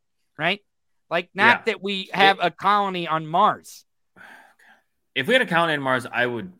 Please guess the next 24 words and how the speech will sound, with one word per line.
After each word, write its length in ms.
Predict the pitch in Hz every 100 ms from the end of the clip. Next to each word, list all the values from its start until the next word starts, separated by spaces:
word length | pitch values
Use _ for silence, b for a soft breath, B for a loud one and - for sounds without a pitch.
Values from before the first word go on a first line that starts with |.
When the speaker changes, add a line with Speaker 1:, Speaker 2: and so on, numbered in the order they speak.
| -
Speaker 2:
I 140 | 113
would, 200 | 113 101 -
I'd 140 | - 104
be 60 |
like, 160 | 101 90
"Yep, 300 | 226 - - -
cool. 300 | 190 127 -
I'm 140 | 123 156
going. 260 | 214 190
Bye. 380 | 175 185 165 156 120
I 80 |
wanna 200 | 127 151
leave 160 | 151 156
now. 320 | 131 127 127 _ _ _ -
Like, 180 | 110 120
Speaker 1:
Oh 80 | 113
my 140 | 107
Speaker 2:
I 20 |
wanna 220 | 120 143 143
Speaker 1:
God. 60 |
Speaker 2:
leave 120 | 151
this 140 | 143 123
place. 300 | 123 117 113
This 140 | 104